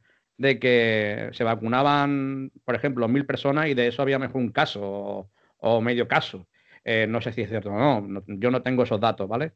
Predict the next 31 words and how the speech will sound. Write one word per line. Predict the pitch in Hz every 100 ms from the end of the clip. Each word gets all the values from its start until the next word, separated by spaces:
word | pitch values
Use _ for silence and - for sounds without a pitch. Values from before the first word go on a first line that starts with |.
| _ _ _ _ -
Pero, | 139 135 135 127 123
pero | 127 120
efectivamente, | 117 117 135 143 151 156 180 -
bueno, | - 139 156 -
eh, | 107 107 107
la | 104 101
gente | 123 127
se | 135
preocupa | 123 147 123
ahora | 113
mismo | 113 117
a |
la | 113 110
hora | 110
de | 110
vacunarse. | 104 127 - 90 _ -
Eh, | 110
es | 104
que | -
se | 120
nota. | - 98 90 -
Cuando | 110 107
van | 110 127
a |
vacunarse | 131 123 131 127
dice, | 143 120 123 120
"¿Cuál | 135
me | 139
vas | 135 131
a | 110
poner?". | 127 156